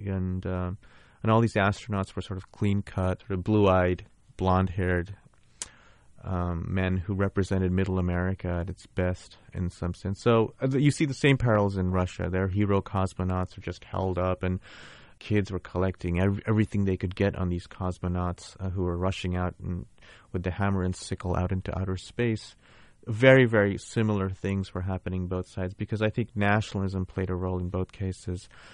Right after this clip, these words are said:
Uh, of course, there were differences in the sense that the American space program, every time a rocket blew up, it was on T V.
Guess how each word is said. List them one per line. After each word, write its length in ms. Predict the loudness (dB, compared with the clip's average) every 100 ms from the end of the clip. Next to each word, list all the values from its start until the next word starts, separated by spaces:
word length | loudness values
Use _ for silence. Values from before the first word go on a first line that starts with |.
| -20 -8
Uh, 100 | -2
of 120 | 2
course, 220 | 6 6
there 100 | 6
were 80 | 2
differences 800 | 4 2 2 -2 0 0 0 0
in 140 | -4 -4
the 80 |
sense 340 | -2 -2 -2 -2
that 280 | -2 -2 -4 _ -20 _ _ _
the 80 | 4
American 280 | 6 8 4
space 300 | 2 4 4
program, 280 | 2 2 4
every 140 | 4
time 180 | 2 0
a 60 | 4
rocket 380 | 4 4 2
blew 240 | 2 4 4
up, 140 | 2
it 40 | -6
was 140 | -4
on 160 | -4 -4
T 200 | -2 0
V. 340 | 0 -2 -4